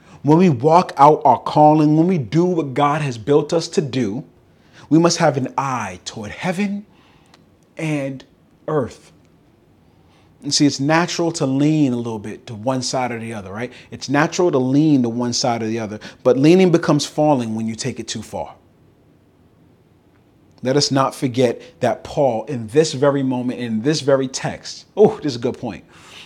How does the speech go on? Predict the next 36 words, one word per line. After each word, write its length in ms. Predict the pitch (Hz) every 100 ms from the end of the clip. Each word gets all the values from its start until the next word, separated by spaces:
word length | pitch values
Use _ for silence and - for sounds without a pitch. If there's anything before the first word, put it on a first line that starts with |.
| -
Let's 160 | 147 170
not 140 | 165
forget 240 | 180 170
that 180 | 165 135
Paul, 340 | - 180 131 113
right 220 | 147 185
here, 180 | 202 185
right 220 | 165 165
now, 320 | 156 120 107 - -
is 140 | 139
verbally 420 | 110 160 180 185
saying 320 | 180 - 127 127
that 120 | 127
he 100 | 185
was 220 | 165 156
a 40 | 127
preacher. 540 | - 170 151 - 87 - -
He 120 | 185
was 180 | 165 165
a 60 |
proclaimer 500 | - 131 - 160 156
of 220 | 135 123
God's 340 | 110 135 131 113
word. 400 | 120 131 107 107 -
Yet 220 | 151 180
what 200 | 139 185
is 140 | 208 208
he 180 | 196 -
actually 480 | 143 - 165 156
doing? 540 | 113 90 156 143 87 82 - -
He's 320 | 202 180 -
in, 340 | 190 180 165 - -
he's 220 | 175 151 -
actually 520 | - - 202 190 -
en 160 | 190 180
route 460 | 160 180 123 117